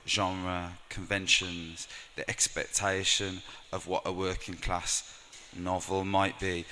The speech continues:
that probably comes out of the late fifties and early sixties is the sort of pattern set by A-, Alan Sillitoe and so on. Um, so one danger with that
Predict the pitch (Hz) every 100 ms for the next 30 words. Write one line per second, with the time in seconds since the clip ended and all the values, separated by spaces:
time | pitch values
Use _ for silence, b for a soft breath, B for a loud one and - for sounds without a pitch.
0 | B - 92 - 120 104 98 - 98 98
1 | 107 113 113 95 90 - 95 92 B B
2 | B - 98 - - 101 95 90 95 95
3 | - 95 - - 87 92 - 90 - 107
4 | 87 90 90 - B B B - 98 -
5 | - 98 95 92 - - 98 - 98 92
6 | - - - - - 101 98 95 - 98
7 | 98 - 98 95 95 - 92 90 92 B
8 | B B B B B B B B B B
9 | - 123 117 98 95 90 - - - -
10 | B B B - - - - 98 113 127
11 | 120 113 110 101 92 104 113